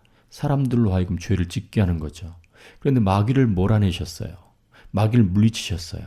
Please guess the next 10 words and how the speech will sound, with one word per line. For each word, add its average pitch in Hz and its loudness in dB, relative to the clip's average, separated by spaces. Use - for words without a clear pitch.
이제 123 4
예수님이 110 2
구원하셨어요. 95 0
속량하셨어요. 135 2
전에 117 2
말씀, 101 0
어, 85 -2
드렸었죠. 87 -4
속량. 104 -4
구속하셨어요. 87 -4